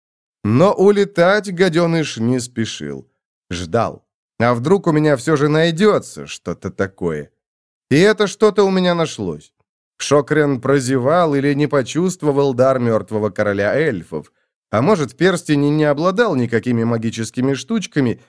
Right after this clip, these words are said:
и биение сердца в чёрном бриллианте просто-напросто было каким-то фокусом.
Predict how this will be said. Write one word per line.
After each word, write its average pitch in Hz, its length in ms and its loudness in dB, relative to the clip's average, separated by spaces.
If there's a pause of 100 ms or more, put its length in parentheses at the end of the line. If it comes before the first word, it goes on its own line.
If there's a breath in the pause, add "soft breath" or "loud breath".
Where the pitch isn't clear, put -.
(140 soft breath)
и 160 100 0
биение 151 460 2
сердца 165 420 -2
в 123 40 -8
чёрном 143 400 0
бриллианте 147 560 0
просто-напросто 139 840 -2
было 131 220 0
каким-то 120 440 -4
фокусом. 76 680 -8